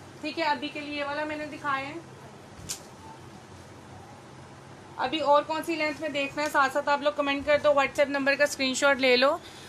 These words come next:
WhatsApp पे आप लोग अपना order done करवाएंगे।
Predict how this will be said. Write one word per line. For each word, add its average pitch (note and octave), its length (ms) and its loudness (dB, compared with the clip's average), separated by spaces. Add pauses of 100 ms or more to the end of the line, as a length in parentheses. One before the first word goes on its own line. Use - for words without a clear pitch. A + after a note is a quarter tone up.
(160)
WhatsApp C4 340 4
पे D4 60 4
आप C#4 160 6
लोग C#4 120 4
अपना C4+ 220 2
order B3+ 280 6
done C4 220 2
करवाएंगे। F#3+ 600 2